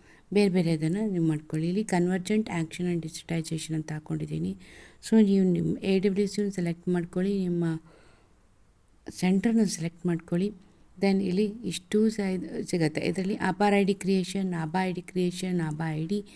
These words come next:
ರೆಕಾರ್ಡ್ ಲಿಂಕಿಂಗ್ ಅಂತೆಲ್ಲ ಇದೆ. So ಇದಿಷ್ಟು ಯಾವುದಲ್ಲಾದ್ರೂ ಒಂದು ತೊಗೊಂಡು ನೀವು ಕ್ಲಿಕ್ ಮಾಡ್ಕೊಂಡು ಇದು ಮಾಡ್ಕೊಳ್ಳಿ.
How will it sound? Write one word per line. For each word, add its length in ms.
ರೆಕಾರ್ಡ್ 380
ಲಿಂಕಿಂಗ್ 460
ಅಂತೆಲ್ಲ 360
ಇದೆ. 420
So 100
ಇದಿಷ್ಟು 520
ಯಾವುದಲ್ಲಾದ್ರೂ 640
ಒಂದು 280
ತೊಗೊಂಡು 420
ನೀವು 340
ಕ್ಲಿಕ್ 260
ಮಾಡ್ಕೊಂಡು 440
ಇದು 160
ಮಾಡ್ಕೊಳ್ಳಿ. 420